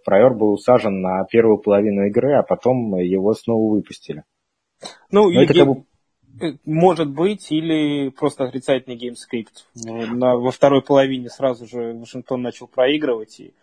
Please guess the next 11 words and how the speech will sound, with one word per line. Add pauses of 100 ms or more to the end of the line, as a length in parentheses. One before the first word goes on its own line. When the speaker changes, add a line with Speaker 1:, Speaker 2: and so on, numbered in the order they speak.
(220)
Speaker 2:
очевидно,
они
стали
играть
больше
паса,
и
нужен
был
дополнительный
ресивер.